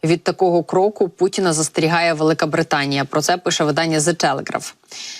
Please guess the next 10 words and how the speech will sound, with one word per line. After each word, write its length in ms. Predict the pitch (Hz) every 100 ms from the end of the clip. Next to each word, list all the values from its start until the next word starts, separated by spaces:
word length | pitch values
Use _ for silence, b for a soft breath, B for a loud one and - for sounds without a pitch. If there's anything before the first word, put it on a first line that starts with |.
| B
Зазначається, 720 | 185 226 262 226 202 220 226
що 200 | 202 -
нині 260 | 180 190 202
російський 440 | 170 - 175 -
диктатор 480 | 160 - 196 180 165
дуже 260 | 147 175 185
активно 560 | 175 - 220 202 170
намагається 560 | 156 151 151 156 156 165
нав'язати 600 | 160 156 160 185 196 165
світові 680 | - - 202 214 170 165